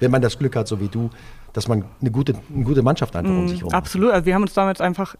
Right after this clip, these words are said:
Speaker 2: keine Gedanken drum gemacht. Wir waren
Speaker 1: Genau.
Speaker 2: eine Mannschaft, ein
Speaker 1: Mhm.
Speaker 2: Team. Ähm, es ging darum, gut Fußball zu spielen. Ich war gut im Tor, von daher, ähm, hat sich die Frage gar nicht gestellt, so, ja, ist das jetzt ein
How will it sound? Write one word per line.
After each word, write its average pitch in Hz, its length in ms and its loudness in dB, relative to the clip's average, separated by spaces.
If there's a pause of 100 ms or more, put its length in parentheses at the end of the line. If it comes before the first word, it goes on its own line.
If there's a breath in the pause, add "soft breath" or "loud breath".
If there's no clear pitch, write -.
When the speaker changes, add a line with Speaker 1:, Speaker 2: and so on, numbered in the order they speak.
Speaker 2:
keine 180 240 0
Gedanken 185 540 0
drum 170 200 0
gemacht. 160 160 0
Wir 165 80 -4
waren 170 140 0
Speaker 1:
Genau. 165 100 0
Speaker 2:
eine 170 120 4
Mannschaft, 196 440 0
ein 175 160 4
Speaker 1:
Mhm. 131 60 2
Speaker 2:
Team. 214 260 4 (420 loud breath)
Ähm, 175 280 2
es - 160 -8
ging 180 180 0
darum, 170 400 0
gut 175 160 -2
Fußball 202 380 -2
zu - 100 -2
spielen. 214 300 0
Ich 175 140 -4
war 175 100 2
gut 180 200 0
im 175 120 2
Tor, 202 260 4
von 180 200 -4
daher, 180 400 2
ähm, 165 180 -4
hat 175 180 -4
sich 170 240 -2
die 180 80 -2
Frage 180 340 0
gar 165 180 -2
nicht 170 160 -6
gestellt, 185 400 -4
so, 151 100 -4
ja, 147 240 -4
ist - 240 -14
das 147 80 -14
jetzt 151 240 -10
ein - 140 -10